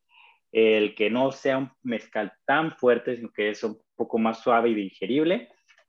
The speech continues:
y que sea enfocado a un público que, como esa parte emocional que les recuerde México.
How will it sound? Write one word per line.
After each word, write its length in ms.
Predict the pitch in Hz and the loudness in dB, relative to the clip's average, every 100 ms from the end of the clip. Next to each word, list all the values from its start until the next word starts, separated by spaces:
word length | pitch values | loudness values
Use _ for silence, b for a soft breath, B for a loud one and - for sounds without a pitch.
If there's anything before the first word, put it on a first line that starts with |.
| _ | _
y 100 | - | -12
que 140 | - 117 | -4 -2
sea 140 | 123 | 0
enfocado 480 | 123 127 120 117 123 | 0 0 4 6 6
a 20 | |
un 180 | 117 113 | 4 0
público 680 | 117 117 117 - 120 117 - | -2 -2 -2 0 0 0 -4
que, 400 | 101 98 95 92 | -6 -4 -6 -8
como 380 | 98 98 95 95 107 | -10 -8 -8 -8 -10
esa 240 | - 117 | -10 -4
parte 460 | 117 117 123 120 - | -4 -2 0 0 0
emocional 640 | 113 107 - 110 113 107 | -6 -6 -8 -4 -4 -4
que 80 | - | -4
les 180 | 110 101 | -4 -4
recuerde 480 | 104 - 104 98 95 | -8 -4 -4 -2 -4
México. 560 | 104 104 _ - - | -6 -12 _ -20 -20